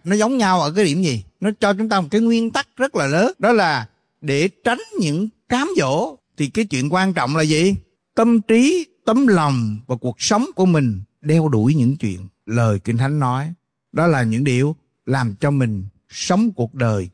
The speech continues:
kính mến Chúa và yêu thương người khác. Chúng ta đừng để cho mình ở trong cái tình trạng gọi là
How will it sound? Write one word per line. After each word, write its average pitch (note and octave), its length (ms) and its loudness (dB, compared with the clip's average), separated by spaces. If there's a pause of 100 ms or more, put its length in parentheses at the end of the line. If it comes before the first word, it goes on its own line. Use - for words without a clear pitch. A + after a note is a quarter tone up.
(120)
kính D#3+ 200 2
mến D3+ 280 0
Chúa D#3 460 2
và G#2 120 -8
yêu B2 240 2
thương A#2+ 320 2
người G2 140 -8
khác. A2+ 240 -16 (840)
Chúng C4 140 -2
ta C4 80 2
đừng F3+ 180 2
để D3 300 2
cho A3 120 2
mình F3 260 2
ở C#3+ 140 0
trong G3 260 0
cái G#3 80 4
tình C#3+ 280 -2
trạng B2 360 -4
gọi B2+ 200 -2
là B2 600 -2